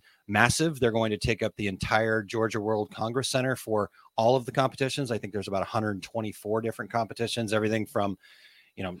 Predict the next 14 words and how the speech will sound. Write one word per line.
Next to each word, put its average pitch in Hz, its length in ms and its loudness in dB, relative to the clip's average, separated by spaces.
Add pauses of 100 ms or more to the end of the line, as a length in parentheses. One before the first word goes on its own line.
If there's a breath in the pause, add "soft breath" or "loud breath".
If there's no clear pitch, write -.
nails 117 560 6
and 113 120 2
hair 101 600 6
to 98 580 -4
H 127 220 4
V 123 160 2
A 120 80 4
C 123 300 0
repair 98 600 0
to 104 300 -2 (280 loud breath)
mechanical 117 760 2
repair, 98 400 -2
motorcycles 110 880 -2
and, 95 220 -6